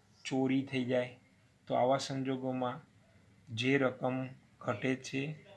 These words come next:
એ ધંધાનું નુકસાન છે તેમ કહેવામાં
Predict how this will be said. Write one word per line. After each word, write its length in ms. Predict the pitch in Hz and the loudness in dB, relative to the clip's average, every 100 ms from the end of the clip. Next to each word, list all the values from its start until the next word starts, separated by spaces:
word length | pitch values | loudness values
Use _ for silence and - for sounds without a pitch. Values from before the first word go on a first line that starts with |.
| - | -10
એ 60 | 127 | -6
ધંધાનું 640 | 117 120 120 123 131 175 202 - _ _ _ 160 | -4 -4 -4 -4 -2 -4 -6 -18 _ _ _ -8
નુકસાન 580 | 120 123 - - 135 127 | -6 -6 -8 0 0 0
છે 280 | 113 - 123 | -6 -6 -8
તેમ 400 | 104 - 127 170 170 - _ _ | -8 -4 -2 -4 -6 -18 _ _
કહેવામાં 640 | - 117 120 117 123 175 | -4 -2 0 0 0 -2